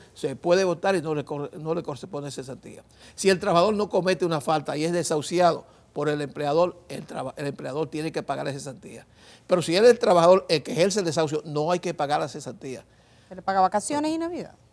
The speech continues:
Speaker 1: Es lo mismo que sucede cuando tú alquilas una casa. Tú alquilas una casa de tiempo indefinido. Si tú violenta-, violentas ese contrato, tú tienes que co-, co-, cubrir los daños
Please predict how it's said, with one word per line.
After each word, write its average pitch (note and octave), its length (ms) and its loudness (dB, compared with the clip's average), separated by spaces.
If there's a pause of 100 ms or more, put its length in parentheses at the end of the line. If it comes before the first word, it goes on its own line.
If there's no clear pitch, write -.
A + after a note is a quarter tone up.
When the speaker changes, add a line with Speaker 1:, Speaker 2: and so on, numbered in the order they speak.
(280)
Speaker 1:
Es A#3+ 100 2
lo C4+ 80 8
mismo C#4+ 240 -6
que - 80 -6
sucede F#3+ 380 -2
cuando D#3 220 -6
tú F#3 100 -8
alquilas F3+ 260 -6
una D3+ 160 -8
casa. B2 380 -14 (720)
Tú D3+ 80 -4
alquilas D#3 240 -4
una F#3+ 140 -2
casa A#3 500 0
de D3 160 -4
tiempo E3+ 260 0
indefinido. C#3 540 -2 (1040)
Si E3+ 240 2
tú C4 300 0
violenta-, G#3 720 4
violentas F3 360 4
ese F#3+ 120 0
contrato, D3 640 0
tú D#3 120 -4
tienes D3+ 300 -2
que D3+ 160 -6
co-, D3+ 200 -2 (140)
co-, D3+ 360 -4
cubrir E3 320 2
los E3+ 160 0
daños D#3 440 2